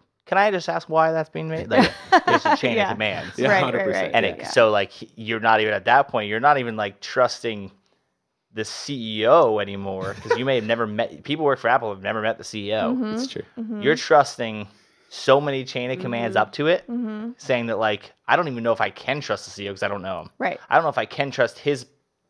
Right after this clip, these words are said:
Speaker 1: next manager 'cause I don't know them either.
Speaker 2: Right, right,
Speaker 1: I don't
Speaker 2: right.
Speaker 1: even know if I, like,"
Speaker 2: Right.
Speaker 3: That's
Speaker 1: so
Speaker 3: true.
Speaker 1: it's, it's hard 'cause you're,
Speaker 3: It
Speaker 1: like,
Speaker 3: is.
Speaker 1: trying to be like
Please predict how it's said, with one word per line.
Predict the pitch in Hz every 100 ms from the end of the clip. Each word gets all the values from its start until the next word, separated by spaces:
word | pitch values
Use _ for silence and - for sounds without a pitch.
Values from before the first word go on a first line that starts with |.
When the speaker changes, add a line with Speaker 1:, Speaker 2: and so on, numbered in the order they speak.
| _ _
Speaker 1:
next | 120 113 -
manager | 107 101 101
'cause | 104
I |
don't | 107
know | 95
them | 101 101
either. | 101 95 82 -
Speaker 2:
Right, | 123 -
right, | -
Speaker 1:
I |
don't | 139
Speaker 2:
right. | 156
Speaker 1:
even | 135
know | 127
if | 135
I, | 110 - - -
like," | 127 -
Speaker 2:
Right. | - - -
Speaker 3:
That's | -
Speaker 1:
so | - 143
Speaker 3:
true. | 113
Speaker 1:
it's, | 120 -
it's | 143 -
hard | 147 170 104
'cause | - 113
you're, | 117
Speaker 3:
It |
Speaker 1:
like, | 117
Speaker 3:
is. | 110
Speaker 1:
trying | 131 127 123
to |
be | 110 117
like | 113 107 -